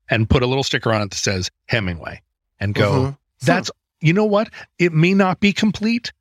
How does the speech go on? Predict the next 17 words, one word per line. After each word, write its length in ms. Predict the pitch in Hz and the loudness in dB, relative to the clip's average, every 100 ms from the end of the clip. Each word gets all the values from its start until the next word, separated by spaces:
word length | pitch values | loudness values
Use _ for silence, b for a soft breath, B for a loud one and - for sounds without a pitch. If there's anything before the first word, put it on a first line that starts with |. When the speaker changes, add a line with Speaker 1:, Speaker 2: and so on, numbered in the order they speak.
| _ _ | _ _
Speaker 1:
but 140 | - 139 | -2 0
that's 260 | 165 175 - | 0 0 -2
what 220 | 143 147 | 0 0
I 200 | 131 131 | 2 0
needed. 500 | 98 90 - - - - | -2 -6 -10 -20 -12 -2
That's 180 | 165 | 0
Speaker 2:
Yeah, 180 | 214 320 | 2 2
Speaker 1:
all 60 | 247 | 2
I 40 | |
Speaker 2:
no, 120 | 269 285 | 2 4
Speaker 1:
needed." 60 | 302 | 4
Speaker 2:
no. 140 | 269 | 4
You, 160 | 143 214 | 4 4
you've 300 | 170 226 247 | 4 2 4
completed 540 | 196 - 190 185 175 | 2 4 4 6 4
your 160 | 170 175 | 4 2
collection, 680 | - 160 196 - 139 127 | 4 2 2 2 0 0